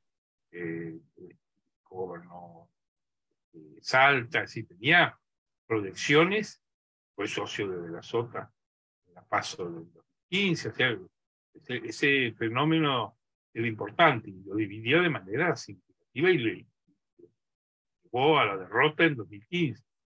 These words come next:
Ese peronismo se ha vuelto a reunificar. Creo que es la clave. O sea,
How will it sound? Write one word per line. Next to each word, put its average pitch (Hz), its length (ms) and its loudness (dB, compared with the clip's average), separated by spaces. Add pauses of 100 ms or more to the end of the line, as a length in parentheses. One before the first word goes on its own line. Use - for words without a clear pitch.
(920)
Ese 202 500 6
peronismo 160 880 4 (1040)
se - 160 0
ha 110 60 6
vuelto 123 260 6
a 131 60 6
reunificar. 107 680 0 (880)
Creo 175 200 6
que 196 60 4
es 160 60 4
la 120 160 4
clave. 120 540 4
O - 580 -20
sea, 123 320 2